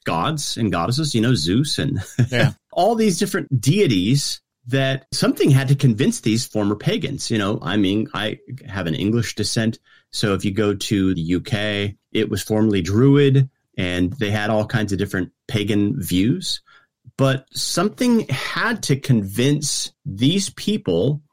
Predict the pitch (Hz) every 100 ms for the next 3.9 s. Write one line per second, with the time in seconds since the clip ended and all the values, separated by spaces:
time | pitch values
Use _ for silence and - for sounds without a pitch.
0 | - 127 117 202 240 131 117 104 107 135
1 | 123 113 107 107 107 104 - - 120 120
2 | 107 107 107 107 101 101 - 104 113 101
3 | 85 101 131 127 87 80 76 98